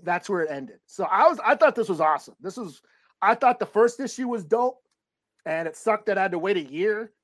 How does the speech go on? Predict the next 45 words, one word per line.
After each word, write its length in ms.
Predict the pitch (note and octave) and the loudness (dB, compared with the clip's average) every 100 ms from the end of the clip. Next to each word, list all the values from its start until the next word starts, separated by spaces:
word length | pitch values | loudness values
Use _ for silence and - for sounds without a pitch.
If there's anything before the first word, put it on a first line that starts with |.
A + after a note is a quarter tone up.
| _ _ _ | _ _ _
for 140 | F3 D#3 | -14 -12
the 60 | |
second 340 | D3 F#3+ A3 G#3+ | -6 -6 -4 -6
issue. 360 | G#3+ A3+ A3 G#3+ _ _ | -8 -10 -10 -10 _ _
But 260 | E3+ E3 - _ _ - | -2 -2 -4 _ _ -8
it, 160 | F#3+ F#3+ | -8 -2
li-, 160 | G#3 G#3 | -2 0
I, 120 | F3 | 0
I, 160 | F3+ E3 | 0 -2
I'm 140 | E3+ F#3 | 0 0
glad 360 | E3+ F#3+ F#3+ F#3 | 0 0 0 -2
it, 120 | - _ - | -8 _ -14
it, 160 | E3+ _ - | -14 _ -14
it 160 | E3 | -14
came 260 | - G3 F3+ | -10 -8 -6
out, 280 | F#3 F#3 F#3 | -6 -6 -8
and 300 | D3+ D3+ D3+ | -12 -12 -12
it 120 | D3+ | -14
still 280 | - G3 F3 | -10 -10 -8
is, 160 | E3+ - - | -10 -14 -16
it's 160 | D3+ | -16
still 220 | - G3 E3+ | -6 -4 -4
just 200 | E3+ E3 | -10 -14
as 120 | D3 | -14
cool. 260 | E3 C#3+ D3 | -12 -12 -6
I'm 300 | E3 D#3+ D3+ | -4 -4 -6
really 260 | E3+ D#3+ | -8 -8
into 180 | E3 E3 | -8 -8
this. 300 | D#3+ E3 - _ _ _ - | -8 -10 -14 _ _ _ -14
The 80 | D3+ | -2
art 320 | F3+ F#3 G#3+ _ _ _ _ _ _ - | 2 2 0 _ _ _ _ _ _ -14
is 100 | D3 | -14
dope. 400 | A#2+ E3+ F3 _ _ _ _ _ _ _ _ _ _ _ _ _ D#3 | -2 0 0 _ _ _ _ _ _ _ _ _ _ _ _ _ -18
The 80 | |
story 400 | C#3+ G#3 G3 F#3+ | -6 -2 0 0
is 80 | E3+ | -2
dope. 400 | D#3 D#3+ E3 - _ _ _ _ | -2 -2 -2 -6 _ _ _ _
You 80 | D3+ | -18
can 140 | E3 D#3+ | -16 -6
tell 300 | G3 F#3 E3+ | -2 -2 -2
Jeff 260 | F#3 F3 | -6 -6
Lemire 340 | F#3 E3+ F3 E3 | -6 -8 -6 -8
is 80 | - | -10
pulling 420 | - F#3 F3+ F3 | -10 -8 -8 -10
from 480 | - E3 D#3+ D3+ | -6 -4 -4 -8